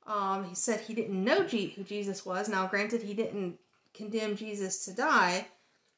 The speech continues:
for thirty pieces of silver, but he still betrayed Jesus.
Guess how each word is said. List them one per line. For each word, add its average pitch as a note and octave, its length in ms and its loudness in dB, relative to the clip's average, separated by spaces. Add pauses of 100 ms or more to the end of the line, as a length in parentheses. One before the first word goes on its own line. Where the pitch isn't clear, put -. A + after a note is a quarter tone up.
(140)
for G#3 140 -6
thirty G#3 240 4
pieces F#3+ 340 -6
of F3+ 80 -8
silver, G#3 560 4 (200)
but A3+ 160 -6
he A#3 160 2
still C#4+ 460 4
betrayed G3+ 500 0
Jesus. - 640 -2